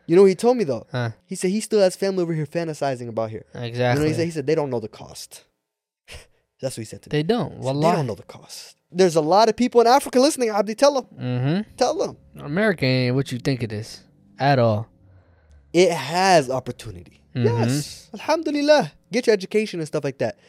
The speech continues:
Speaker 1: And that's why also when we talk about education being a default, some people, they don't have that. Some
Speaker 2: Here's the
Speaker 1: people
Speaker 2: thing, though.
Speaker 1: Yeah.
Speaker 2: I would say something.
Speaker 1: Yeah.
Speaker 2: Coming here, you could get a better life
Speaker 1: Right.
Speaker 2: and not living in the same environment that you did.
Speaker 1: Boom. Yeah, that is true.
Speaker 2: Yeah.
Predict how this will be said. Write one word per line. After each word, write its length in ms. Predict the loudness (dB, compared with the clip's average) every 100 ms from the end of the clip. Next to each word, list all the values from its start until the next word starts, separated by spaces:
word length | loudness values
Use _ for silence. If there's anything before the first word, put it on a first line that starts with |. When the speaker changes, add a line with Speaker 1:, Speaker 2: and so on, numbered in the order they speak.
| _
Speaker 1:
And 100 | 0
that's 160 | 0 4
why 100 | 4
also 280 | 4 2 -2
when 140 | -2
we 60 | -4
talk 240 | -4 -2
about 300 | -2 -2 -2
education 420 | -8 -8 -10 -10
being 140 | -14 -14
a 60 |
default, 420 | -10 -10 -8 -10
some 160 | -10 -10
people, 260 | -10 -8 -6
they 80 |
don't 140 | -6 -8
have 220 | -12 -16
that. 140 | -18 -20 0
Some 60 |
Speaker 2:
Here's 180 | 2 4
the 60 | 2
Speaker 1:
people 100 | -2
Speaker 2:
thing, 120 | -2
though. 140 | -6 -10 _ _ -6
Speaker 1:
Yeah. 160 | 0 2
Speaker 2:
I 140 | 2
would 300 | 0 0 -2
say 180 | -2 -2
something. 540 | -2 -6 -6 -8 -8 -2
Speaker 1:
Yeah. 340 | 2 2 0 -8 _
Speaker 2:
Coming 300 | -2 -2 0 -2
here, 360 | 0 0 -4 -10 -20 -20 -20 _ _ -16
you 220 | -12 -12 -4
could 380 | 4 4 4
get 160 | 0 0
a 60 | 2
better 280 | -2 -2
life 440 | -2 0 0 -2 -12 0
Speaker 1:
Right. 240 | 2 2
Speaker 2:
and 140 | 0 -2
not 160 | -2
living 240 | -4 -4 -4
in 100 | -6
the 80 |
same 220 | -6 -6 -6
environment 480 | -4 -4 -4 -6
that 180 | -10 -12
you 100 | -16 -10
did. 300 | -8 -8 -10 -4
Speaker 1:
Boom. 300 | 4 4 4
Yeah, 140 | -2
that 120 | 0 2
is 120 | 0
true. 160 | 2 4
Speaker 2:
Yeah. 220 | 6